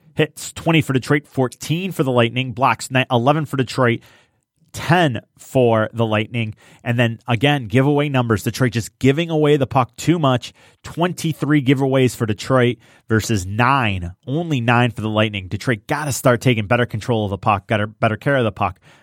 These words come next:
More likely, much more likely to win games that way. So they, they lose the big lead in the third period, and that would become the theme of the week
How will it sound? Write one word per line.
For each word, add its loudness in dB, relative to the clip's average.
More 2
likely, 0
much 0
more -4
likely -2
to -2
win -6
games -6
that -2
way. -10
So 2
they, 2
they 2
lose 4
the 2
big 4
lead 4
in -4
the 2
third 2
period, 2
and -2
that 2
would -2
become 0
the 0
theme -2
of 0
the 2
week 0